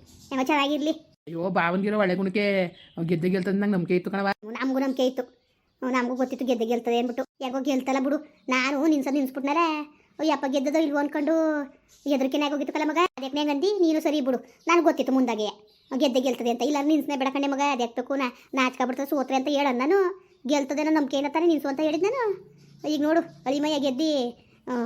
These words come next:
Speaker 1: ಹೆಂಗೋ ಒಳ್ಳೇದೇ ಆಗೋಯ್ತು. ಅಣ್ಣ ಬತ್ತಾ?
Speaker 2: ಹ್ಞೂ, ತಗಬ, ತಗಬ ಹಾರವ.
Speaker 1: ಓಹೋ, ಹಾರ ತಂದು ಕೊಟ್ಟಿದ್ದನ್ ಮಗ?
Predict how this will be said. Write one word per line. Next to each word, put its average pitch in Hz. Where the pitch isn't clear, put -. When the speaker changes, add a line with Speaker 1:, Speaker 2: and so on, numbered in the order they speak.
Speaker 1:
ಹೆಂಗೋ 247
ಒಳ್ಳೇದೇ 254
ಆಗೋಯ್ತು. 269
ಅಣ್ಣ 294
ಬತ್ತಾ? 370
Speaker 2:
ಹ್ಞೂ, -
ತಗಬ, 202
ತಗಬ 220
ಹಾರವ. 214
Speaker 1:
ಓಹೋ, 311
ಹಾರ 269
ತಂದು 349
ಕೊಟ್ಟಿದ್ದನ್ 320
ಮಗ? 339